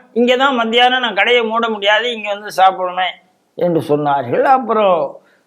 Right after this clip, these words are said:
ஆ, நிர்வாகம் தலையிட்டது, கோர்ட்டு தலையிட்டது. இன்னைக்கு அந்த மலைப்பாதையில் கடைகளே கிடையாது, அது வர்த்தக ஸ்தலம் கிடையாது, அங்க அது நடந்தது.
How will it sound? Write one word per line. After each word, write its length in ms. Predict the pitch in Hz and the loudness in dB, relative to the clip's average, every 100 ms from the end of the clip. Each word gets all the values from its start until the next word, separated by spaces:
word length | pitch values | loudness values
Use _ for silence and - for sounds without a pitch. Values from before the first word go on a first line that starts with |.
| _ - | _ -2
ஆ, 320 | 202 196 175 | 4 6 4
நிர்வாகம் 520 | 165 196 185 180 160 151 | 2 0 2 2 0 -2
தலையிட்டது, 680 | 156 156 147 151 165 302 311 | 0 0 -2 -2 0 0 4
கோர்ட்டு 360 | 277 226 185 | 4 4 0
தலையிட்டது. 600 | 170 165 160 131 160 269 | -2 0 0 -2 -4 -2
இன்னைக்கு 300 | 254 214 196 | 0 0 2
அந்த 240 | 202 180 185 | 0 2 2
மலைப்பாதையில் 1040 | 285 262 160 190 208 190 160 135 180 262 - | 2 0 0 0 0 0 0 -2 -10 -6 -4
கடைகளே 500 | 151 156 127 117 151 | -2 -2 -4 -6 -8
கிடையாது, 460 | - 107 - - _ | -10 -16 -18 -20 _
அது 160 | - 392 | -4 0
வர்த்தக 500 | 330 359 381 381 349 | 0 2 2 2 0
ஸ்தலம் 380 | 190 202 185 147 | 0 0 2 -2
கிடையாது, 380 | 127 113 110 _ _ _ _ | -8 -12 -16 _ _ _ _
அங்க 300 | 196 214 214 | -2 0 0
அது 160 | 165 | -2
நடந்தது. 560 | 135 120 113 87 107 _ | -4 -8 -12 -16 -20 _